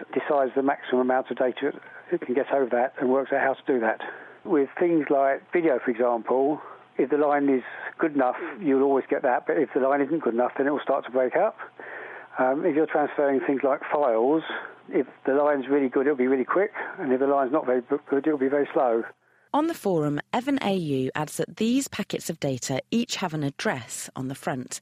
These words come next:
Speaker 2: and a return address, like letters in the postal service. The network equipment uses this address to send each packet to the right destination.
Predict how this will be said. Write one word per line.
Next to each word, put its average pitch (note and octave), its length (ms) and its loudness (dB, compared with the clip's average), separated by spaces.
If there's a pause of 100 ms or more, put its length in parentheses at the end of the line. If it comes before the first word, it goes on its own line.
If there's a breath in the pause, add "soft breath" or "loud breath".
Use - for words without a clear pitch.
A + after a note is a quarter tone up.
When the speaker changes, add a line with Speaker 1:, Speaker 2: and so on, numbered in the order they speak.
(280 loud breath)
Speaker 2:
and E3 160 -4
a D3 40 0
return A3+ 420 0
address, C#3 480 -6 (140)
like - 180 -4
letters C3 300 -8
in B2+ 60 -4
the B2+ 60 -6
postal F#3 360 -6
service. B2+ 560 -6 (500 loud breath)
The - 80 -4
network G#3+ 540 0
equipment - 480 -6
uses A3 420 0
this - 180 -6
address C3 360 -6
to - 100 -10
send C#3+ 320 -4 (100)
each - 320 -2
packet - 460 -6
to - 100 -4
the G3 80 -2
right C3+ 220 -2
destination. B2+ 800 -6